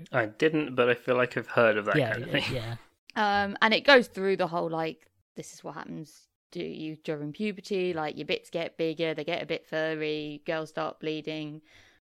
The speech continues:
Speaker 3: boys might start having other stuff going on. I, I must admit I glossed over that bit in my mind. And, um, and then at the end, it said, "Then, then your parents met," and then the last line is like, "And then they made you." And my dad always went,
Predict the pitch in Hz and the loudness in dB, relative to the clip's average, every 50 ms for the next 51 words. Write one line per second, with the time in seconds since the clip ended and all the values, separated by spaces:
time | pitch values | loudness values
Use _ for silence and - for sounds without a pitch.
0 | _ _ _ - - 190 165 175 160 160 160 151 156 - 160 156 - - - 170 | _ _ _ -12 -10 -6 -4 -2 -2 -2 -4 -6 -8 -8 -6 -6 -6 -6 -6 -6
1 | 160 156 151 151 147 151 147 151 151 160 151 165 147 - - 156 151 - - 160 | -6 -6 -6 -6 -6 -6 -6 -6 -6 -6 -6 -6 -8 -6 -8 -10 -8 -6 -6 -6
2 | 151 151 151 151 160 160 160 147 _ _ _ _ _ - - - - 160 160 151 | -4 -4 -4 -6 -6 -6 -8 -8 _ _ _ _ _ -20 -20 -18 -14 -14 -12 -10
3 | - - 156 151 - 147 143 - 160 151 147 143 - - - - - - 147 143 | -10 -10 -8 -8 -8 -8 -8 -8 -8 -8 -8 -10 -12 -12 -12 -12 -12 -12 -10 -12
4 | 139 139 135 135 135 139 147 - - - - 165 165 165 165 165 165 170 165 165 | -12 -12 -12 -12 -12 -12 -14 -16 -18 -12 -8 -6 -6 -4 -4 -4 -4 -4 -4 -4
5 | 160 165 165 160 160 - _ _ _ _ _ _ _ _ _ _ _ _ _ _ | -4 -6 -8 -10 -12 -14 _ _ _ _ _ _ _ _ _ _ _ _ _ _
6 | _ - 196 196 208 208 208 151 190 208 214 208 190 180 175 170 165 - - 180 | _ -2 -2 0 0 -2 -2 -2 0 0 0 0 0 -2 -4 -8 -8 -8 -6 -8
7 | - - - 185 175 156 156 196 190 190 185 175 - - - 202 202 196 190 180 | -6 -4 -4 -4 -4 -2 -4 -4 -4 -4 -6 -8 -8 -6 -4 -2 -2 -2 -4 -6
8 | 175 - 185 180 165 170 - - 247 285 294 285 262 - - - 190 185 185 185 | -6 -4 -2 -4 -4 -4 -6 -4 -2 2 2 2 2 2 2 2 2 2 0 -2
9 | 185 180 185 180 - - 170 185 196 196 180 196 196 185 185 180 180 180 180 - | -2 -2 -4 -6 -6 -4 0 2 2 2 2 0 -2 -2 -2 0 -2 -2 -2 -2
10 | - 180 175 175 165 165 170 170 175 190 202 214 226 233 240 220 214 294 339 285 | -4 -6 -4 -4 -6 -8 -8 -6 -6 -4 -2 0 0 0 0 0 0 2 4 4
11 | 202 175 160 160 - 208 185 190 190 196 208 214 247 254 240 240 226 220 214 214 | 4 4 0 -4 -8 -12 -12 -8 -6 -6 -4 0 0 0 0 0 0 -2 -2 -2
12 | 190 208 208 208 - | -2 -4 -4 -4 -6